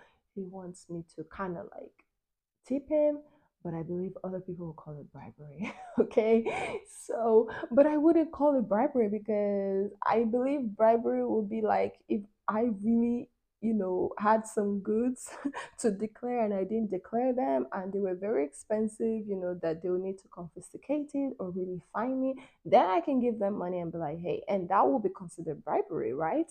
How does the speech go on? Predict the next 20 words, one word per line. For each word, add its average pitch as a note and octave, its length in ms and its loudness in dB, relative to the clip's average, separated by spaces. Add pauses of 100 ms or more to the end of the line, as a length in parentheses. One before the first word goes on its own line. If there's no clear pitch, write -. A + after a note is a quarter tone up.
(340)
But - 80 0
I G#4 120 4
feel B4+ 280 6
like A#4+ 180 0
in A#3 160 4
this C#4 260 -2
case, B3 420 0 (420)
like, C4+ 220 -2 (100)
I B3 180 -2
really E4 260 4
didn't C4 260 -4
do B3 220 -4
anything G#3+ 480 -2
wrong, F3+ 320 0
so G3 460 -2 (400)
I G#3+ 120 0
don't D4 180 0
know D#4 80 0
what A#3 180 4
I'm F#3 240 -4